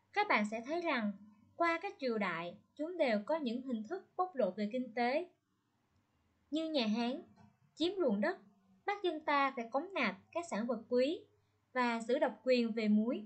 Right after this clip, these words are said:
và sắt. Nhà Ngô và nhà Lương thì siết chặt ách cai trị, đặt thêm nhiều thứ thuế hết sức là vô lý. Về nhà Đường thì tăng thuế khóa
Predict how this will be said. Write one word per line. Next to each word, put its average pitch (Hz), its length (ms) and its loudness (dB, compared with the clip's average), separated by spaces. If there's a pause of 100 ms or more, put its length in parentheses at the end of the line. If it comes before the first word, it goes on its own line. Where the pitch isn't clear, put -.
(160)
và 196 140 -2
sắt. 359 260 -4 (1600)
Nhà 269 140 2
Ngô 320 440 2
và 262 80 0
nhà 226 220 0
Lương 285 360 2 (320)
thì 233 160 0
siết 440 180 0 (140)
chặt 208 240 -2
ách 349 200 -8
cai 277 260 -4
trị, 202 320 -2 (240)
đặt 214 280 -2
thêm 269 240 -2
nhiều 214 260 0
thứ 311 180 -8
thuế 269 240 -2
hết 349 200 -4
sức 427 180 -6
là 220 120 -2
vô 226 200 -2
lý. 220 340 -4 (1800)
Về 269 140 2
nhà 269 160 0
Đường 254 380 6 (300)
thì 247 160 0
tăng 311 280 -2
thuế 349 280 0
khóa 285 340 -2